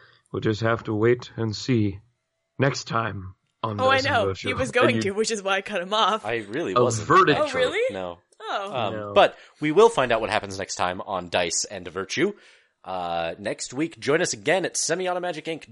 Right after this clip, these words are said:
Speaker 3: dot com. You can find us on the Facebook and the Twitter and the Tumblr, maybe,
Speaker 2: Yeah.
Speaker 3: and
Speaker 2: Yes. We haven't even gotten
Speaker 3: places.
Speaker 2: halfway, like,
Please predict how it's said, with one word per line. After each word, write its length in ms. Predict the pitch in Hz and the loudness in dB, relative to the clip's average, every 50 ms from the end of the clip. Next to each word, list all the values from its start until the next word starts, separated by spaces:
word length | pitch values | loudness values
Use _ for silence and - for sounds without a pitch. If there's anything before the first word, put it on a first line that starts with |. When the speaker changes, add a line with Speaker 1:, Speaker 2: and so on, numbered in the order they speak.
| 92 _ _ | -20 _ _
Speaker 3:
dot 340 | 131 139 160 185 - - - | 2 2 2 2 0 -4 -10
com. 360 | - - 151 175 180 180 170 | -8 -6 -4 -4 -4 -6 -6
You 60 | 131 | -8
can 100 | - 110 | -10 -10
find 260 | - - 139 147 151 139 | -4 -2 -2 -2 -2 -2
us 100 | - 131 | -4 -6
on 100 | 110 98 | -6 -6
the 60 | 92 | -8
Facebook 680 | - - - 185 190 185 - - - 185 180 - - - - | -10 -4 -2 -2 -2 -2 -4 -6 -4 -6 -6 -6 -8 -10 -12
and 160 | - 90 - | -10 -10 -10
the 60 | 82 | -14
Twitter 580 | - - - - 170 180 170 180 175 170 160 - - - - - - _ _ | -14 -14 -6 -2 -2 0 0 0 -2 -2 -6 -8 -16 -20 -20 -20 -20 _ _
and 640 | - 104 101 101 98 95 95 95 95 95 90 82 - - - - _ _ _ _ | -2 0 2 2 2 2 0 -2 -6 -10 -12 -12 -16 -18 -18 -20 _ _ _ _
the 100 | - 95 - | -10 -10 -8
Tumblr, 680 | - - 170 185 175 180 185 185 180 180 175 160 143 | 0 2 2 2 2 2 4 4 4 4 2 0 0
maybe, 540 | 151 165 175 165 165 165 165 160 160 156 160 | 0 2 2 2 4 2 2 2 0 0 -2
Speaker 2:
Yeah. 60 | 147 - - | -4 -4 -4
Speaker 3:
and 480 | 117 110 107 104 - - - 104 98 98 | -2 0 0 0 0 -2 -4 -6 -8 -8
Speaker 2:
Yes. 220 | 98 - - 110 - _ - _ _ _ - | -8 -10 -10 -10 -12 _ -20 _ _ _ -12
We 80 | 285 330 | -6 -6
haven't 180 | 349 359 359 349 | -6 -4 -6 -8
even 240 | 330 330 311 269 226 | -10 -12 -16 -16 -12
gotten 240 | 220 285 302 311 294 | -8 -8 -6 -6 -2
Speaker 3:
places. 680 | - 151 143 123 - - 101 92 87 82 - - - - | 0 0 2 2 0 -2 -2 -4 -4 -6 -8 -8 -10 -14
Speaker 2:
halfway, 200 | _ _ - - - | _ _ -20 -20 -20
like, 80 | - | -20